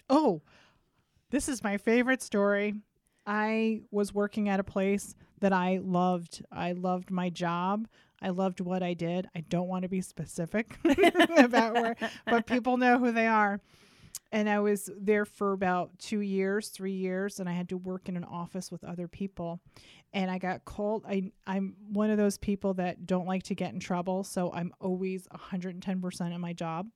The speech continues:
And, uh, I got called down to the principal's office. It wasn't the principal.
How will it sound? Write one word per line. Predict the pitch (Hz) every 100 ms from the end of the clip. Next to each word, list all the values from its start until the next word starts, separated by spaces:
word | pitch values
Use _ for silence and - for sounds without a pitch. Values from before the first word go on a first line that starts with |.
| _ - - - _ _ -
And, | 190 190 190 190 196
uh, | 180
I | -
got | 190 175
called | - - 214 208
down | 202 214 190
to | -
the | 196
principal's | - 202 226 220 175 170
office. | 160 160 180
It |
wasn't | 175 175 170
the |
principal. | 165 160 180